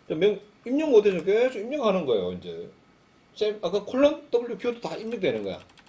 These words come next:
그럼 내가 이제 저장하고 빠져나오려 그래. 그럼 이제 명령 모드로 돌아와야 되거든요. 명령 모드로 돌아오는 게 뭐다? 이에스씨. 자, 그래서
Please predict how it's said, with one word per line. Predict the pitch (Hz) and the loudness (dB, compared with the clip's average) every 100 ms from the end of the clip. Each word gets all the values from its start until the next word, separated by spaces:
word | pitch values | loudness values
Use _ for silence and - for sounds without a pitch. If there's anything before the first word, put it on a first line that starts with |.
| - - _ - | -20 -20 _ -4
그럼 | 196 | 0
내가 | 208 214 | 2 2
이제 | 175 202 202 - | 4 2 0 -2
저장하고 | - 160 220 226 190 | 2 4 4 2 0
빠져나오려 | 214 226 220 135 190 170 | 0 -2 2 2 2 0
그래. | 101 - _ _ _ _ | -4 -8 _ _ _ _
그럼 | 240 196 | -8 -4
이제 | 127 | 0
명령 | 127 180 208 | 2 2 2
모드로 | 180 156 131 | 0 -4 -2
돌아와야 | 151 117 139 | 0 2 2
되거든요. | 110 90 80 - _ _ _ _ _ | 0 -6 -14 -20 _ _ _ _ _
명령 | 147 190 220 | -4 -2 0
모드로 | 190 170 | 0 0
돌아오는 | 196 185 185 | 0 0 0
게 | 175 | -2
뭐다? | 135 185 - - _ _ | -2 -2 -4 -14 _ _
이에스씨. | 117 98 98 - - _ _ _ _ _ | -10 -8 -10 -16 -20 _ _ _ _ _
자, | - | -4
그래서 | 143 139 190 247 | -4 -2 -2 -2